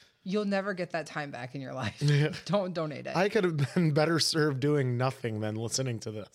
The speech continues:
Speaker 1: During this time, Lori was texting one of her friends back in Hawaii,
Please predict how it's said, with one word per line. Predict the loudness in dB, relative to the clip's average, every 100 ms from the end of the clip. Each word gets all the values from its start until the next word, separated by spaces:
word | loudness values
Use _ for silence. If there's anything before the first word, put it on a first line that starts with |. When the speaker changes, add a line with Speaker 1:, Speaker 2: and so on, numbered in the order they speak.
| -10 -4
Speaker 1:
During | -2 0 -2
this | -2
time, | -8 -4 -2 -2 -4 -6
Lori | -6 -2 -2
was | -2 -6
texting | -6 -8 -8 -8 -6 -6 -8 -8
one | -6 -4
of | -6
her | -12
friends | -10 -6 -4 -4 -6
back | -4 -4 -4
in | -8
Hawaii, | -6 -4 -2 -2 -4 -8 -12